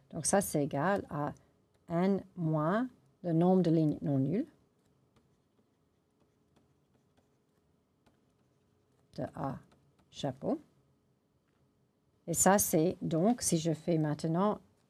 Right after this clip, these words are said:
euh, ici je reviens, ce que je cherche là-haut, c'est n moins la dimension du noyau. Donc, n moins la dimension du noyau,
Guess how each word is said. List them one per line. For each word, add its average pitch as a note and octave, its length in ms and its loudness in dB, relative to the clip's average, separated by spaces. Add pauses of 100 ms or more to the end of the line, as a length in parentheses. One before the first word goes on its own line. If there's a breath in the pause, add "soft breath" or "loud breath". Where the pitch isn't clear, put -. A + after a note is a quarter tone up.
(120)
euh, D3+ 160 -6
ici F3 280 2
je - 120 -4
reviens, D#3 440 -4 (1200)
ce - 120 -8
que E3 100 -6
je D#3 120 -2
cherche G3 280 -4
là-haut, E3 280 2
c'est - 380 0
n F3 300 2
moins E3 380 -4 (140)
la D3+ 300 -2
dimension C#3+ 580 -4 (140)
du D#3+ 60 -8
noyau. D3 420 -4 (1300 soft breath)
Donc, F3 340 -4 (3750)
n F3 340 0 (140)
moins D#3 360 -4 (200)
la D3+ 120 -6
dimension D3+ 640 -6 (1080)
du D#3 80 -10
noyau, D3 580 -6